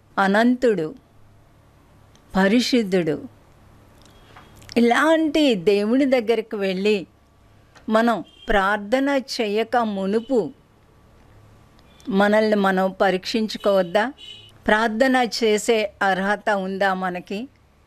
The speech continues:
ప్రార్థన చేయవచ్చా? దేవునికి ఇష్టలంగా ఉన్నామా? దేవుని యొక్క చిత్తాన్ని మనం జరిగిస్తూ ఉన్నామా? నీతిమంతులంగా జీవిస్తూ ఉన్నామా?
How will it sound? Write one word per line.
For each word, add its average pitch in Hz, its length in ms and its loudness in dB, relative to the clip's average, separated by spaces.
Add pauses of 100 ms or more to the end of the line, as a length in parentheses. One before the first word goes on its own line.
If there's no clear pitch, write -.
(800)
ప్రార్థన 214 680 0 (320)
చేయవచ్చా? 208 800 -2 (1400)
దేవునికి 233 800 0
ఇష్టలంగా 220 720 0
ఉన్నామా? 214 560 -2 (1200)
దేవుని 269 420 4
యొక్క 233 500 -2
చిత్తాన్ని 208 460 -2
మనం 196 360 -4
జరిగిస్తూ 196 640 -2
ఉన్నామా? 190 540 -2 (1300)
నీతిమంతులంగా 208 1120 0
జీవిస్తూ 196 600 -2
ఉన్నామా? 190 580 -2